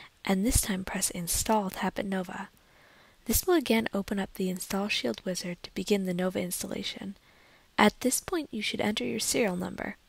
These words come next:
If you do not, Nova will run as a thirty-day demo,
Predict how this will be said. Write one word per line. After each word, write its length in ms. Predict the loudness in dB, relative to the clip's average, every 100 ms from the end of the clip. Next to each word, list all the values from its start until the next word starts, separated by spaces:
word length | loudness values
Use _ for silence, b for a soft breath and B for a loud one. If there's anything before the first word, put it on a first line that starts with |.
| B B B B B -8
If 160 | -2
you 80 | 0
do 140 | 2 4
not, 340 | 6 6 4 0
Nova 220 | -2 -2
will 160 | -2 0
run 200 | 0 0
as 140 | -2
a 60 | -4
thirty-day 640 | 0 2 2 2 2 2
demo, 440 | 2 0 0 -4